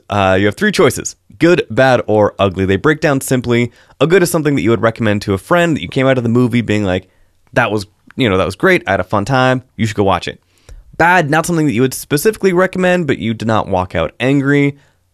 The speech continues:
Ugly, avoid at all costs. So,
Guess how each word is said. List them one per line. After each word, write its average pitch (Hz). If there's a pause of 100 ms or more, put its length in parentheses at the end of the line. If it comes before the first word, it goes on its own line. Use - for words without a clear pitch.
(200)
Ugly, 135 (300)
avoid 110 (180)
at 156
all 139
costs. - (520)
So, 156